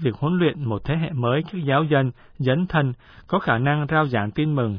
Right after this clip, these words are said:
trong thế giới lao động, kinh tế và chính trị.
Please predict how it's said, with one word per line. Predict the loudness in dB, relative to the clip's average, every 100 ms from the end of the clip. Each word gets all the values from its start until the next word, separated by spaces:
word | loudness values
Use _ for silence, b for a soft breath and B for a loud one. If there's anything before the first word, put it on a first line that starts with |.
| -4
trong | -4 -2
thế | -2 0
giới | 0
lao | 0 0 2
động, | 0 -2 b b -2
kinh | 0 0
tế | 0 0 -2
và | -4 -4
chính | -4 -4
trị. | -4 -6